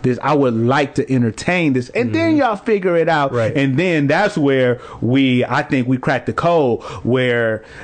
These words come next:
Speaker 1: the friends with benefits happen if y'all go
Speaker 2: Exactly.
Speaker 1: afterwards.
Speaker 2: Yeah,
Speaker 1: But
Speaker 2: yeah.
Speaker 1: that dynamic is not as healthy either.
Speaker 2: It's definitely not. Don't think it's <laughs>
Speaker 1: Oh, we gon-, oh, we gonna have to
Speaker 2: We're
Speaker 1: go
Speaker 2: talking
Speaker 1: through
Speaker 2: about
Speaker 1: it.
Speaker 2: Oh, yeah.
Speaker 1: We gonna have to go through it.
Speaker 2: 'Cause that's, that's not, you wanna do that today?
Speaker 1: No, no, no,
Speaker 2: Oh,
Speaker 1: no,
Speaker 2: I'm
Speaker 1: no.
Speaker 2: about
Speaker 1: We
Speaker 2: to
Speaker 1: gonna
Speaker 2: say,
Speaker 1: have to do it
Speaker 2: I'm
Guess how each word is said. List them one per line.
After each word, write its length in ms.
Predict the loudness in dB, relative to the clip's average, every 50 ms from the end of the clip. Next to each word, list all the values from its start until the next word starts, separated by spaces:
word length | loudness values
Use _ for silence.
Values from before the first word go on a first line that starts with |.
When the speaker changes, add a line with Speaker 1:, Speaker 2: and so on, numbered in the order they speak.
| -6 -4
Speaker 1:
the 100 | -4 -4
friends 420 | -2 -2 -2 0 0 0 0 0
with 260 | 0 0 0 0 0 2
benefits 600 | 2 2 4 2 0 0 0 0 0 0 0 0
happen 360 | 0 0 0 0 0 0 0
if 140 | 0 0 0
y'all 200 | -2 -2 0 0
go 200 | 0 0 2 2
Speaker 2:
Exactly. 120 | 2 2 2
Speaker 1:
afterwards. 640 | 2 2 2 0 0 0 0 2 2 2 2 0 0
Speaker 2:
Yeah, 80 | 0
Speaker 1:
But 80 | 2 2
Speaker 2:
yeah. 80 | 2
Speaker 1:
that 340 | 2 2 2 4 2 2 2
dynamic 600 | 2 2 2 4 2 2 2 2 2 0 0 0 0
is 140 | -2 0
not 220 | 0 0 0 2 2
as 160 | 0 0 0
healthy 360 | 2 2 2 2 2 2 2
either. 400 | 4 4 4 4 2 0 0 -2 -2
Speaker 2:
It's 160 | -2 -2 -2
definitely 520 | -2 -2 -2 -2 -2 -4 -4 -2 -2 0
not. 280 | 0 0 -2 -2 -4 -6 -12 -12 -8 -4
Don't 220 | -2 -2 -2 -2
think 180 | -2 -2 -2 -2
it's 120 | 0 0
<laughs> 320 | 0 0 0 -2 -4 -2 0
Speaker 1:
Oh, 180 | 0 2 2
we 160 | 2 0 0
gon-, 260 | 0 0 0 0 0 0
oh, 240 | 0 0 2 2 2
we 120 | 0 0
gonna 180 | 0 0 -2 -2
have 80 | -2 -2
to 40 | -2
Speaker 2:
We're 60 | 0
Speaker 1:
go 160 | 0 0 0
Speaker 2:
talking 80 | 2 2 2
Speaker 1:
through 120 | 2 2 0
Speaker 2:
about 120 | 0 0
Speaker 1:
it. 20 |
Speaker 2:
Oh, 140 | 0 0 0 0
yeah. 200 | 0 0 0 0
Speaker 1:
We 80 | 0
gonna 200 | 0 0 0 0
have 140 | -2 -2 -2
to 60 | -4
go 240 | -2 0 0 0 0
through 380 | 0 0 2 2 4 4 2 0
it. 80 | 0
Speaker 2:
'Cause 180 | 0 -2 -2 -2
that's, 640 | 0 0 0 0 0 -2 -4 -6 -12 -16 -18 -18 -8 -4
that's 340 | -2 0 0 -2 -2 -4 -4
not, 380 | -4 -4 -2 -4 -4 -6 -8 -6 -2
you 100 | 0 0
wanna 200 | 2 0 0 0
do 60 | 0
that 140 | 0 0 -2
today? 400 | -4 -2 0 0 2 2 0 0 0
Speaker 1:
No, 200 | 2 2 2 2
no, 160 | 2 2 2 2
no, 120 | 2 2
Speaker 2:
Oh, 60 | 2
Speaker 1:
no, 60 | 2 0
Speaker 2:
I'm 100 | 0 2
Speaker 1:
no. 120 | 2 2
Speaker 2:
about 140 | 2 2 2
Speaker 1:
We 60 | 2
Speaker 2:
to 60 | 2
Speaker 1:
gonna 160 | 2 0 0 0
Speaker 2:
say, 60 | 0
Speaker 1:
have 80 | 2 2
to 60 | 2
do 60 | 2
it 80 | 2
Speaker 2:
I'm 40 | 0